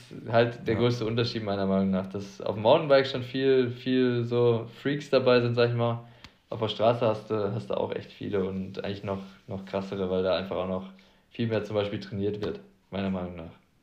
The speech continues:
Speaker 2: Ja. Ja, ich find's, Ben, ich find's auf jeden Fall, ähm, super krass, dass du den Sprung geschafft hast und dich da so behaupten kannst, ey.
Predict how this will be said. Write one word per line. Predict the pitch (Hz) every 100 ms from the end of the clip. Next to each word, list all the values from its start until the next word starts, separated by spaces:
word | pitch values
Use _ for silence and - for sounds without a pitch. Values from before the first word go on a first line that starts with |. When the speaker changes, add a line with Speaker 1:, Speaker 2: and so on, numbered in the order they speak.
| _ _ _ _ -
Speaker 2:
Ja. | 101 95 - _ _ _ _ _ _ _ _ _ _ _ _ _
Ja, | 85 95
ich | 92
find's, | 120 117 - 120 110
Ben, | 117 123
ich | -
find's | 123 117
auf | 107
jeden | 113 117
Fall, | 120 117 113 110 -
ähm, | 107 104 104 104 101 -
super | - 120 110 104
krass, | - 107 101
dass | 107 -
du |
den | 110 101
Sprung | - 113
geschafft | 104 - 107 -
hast | 107 95
und | 104
dich | 95
da | 101
so | 98
behaupten | 98 95 101 101
kannst, | - 101 98
ey. | - 98